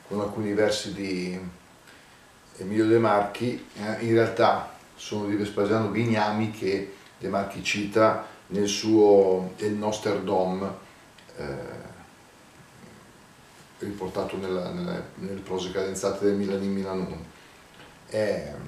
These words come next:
oggi, appunto, essendo, eh, secondo giorno di Pasqua, in genere le celebrazioni si concludono con, con, si concludono con le, il Regina Celi,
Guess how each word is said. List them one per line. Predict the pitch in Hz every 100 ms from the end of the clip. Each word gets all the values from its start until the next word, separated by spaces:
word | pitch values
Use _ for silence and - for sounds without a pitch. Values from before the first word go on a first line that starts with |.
| 69 - - - - - - - -
oggi, | 95 85 85 - - - - - - - - - - - -
appunto, | 113 110
essendo, | 92 - 87 85 - -
eh, | - - - - -
secondo | - 98 92
giorno | 104 101
di | 101
Pasqua, | 98 - 95 - - - -
in | 92
genere | 95 104 98 95
le | 98
celebrazioni | 104 101 101 - 107
si | 101 -
concludono | 98 90 110 101 101
con, | 104 - -
con, | 95
si | 85 110
concludono | 90 90 113 104 98
con | 101 101
le, | 101
il | 98 98 104 98
Regina | 101 98 101 107 107
Celi, | - 98 90 110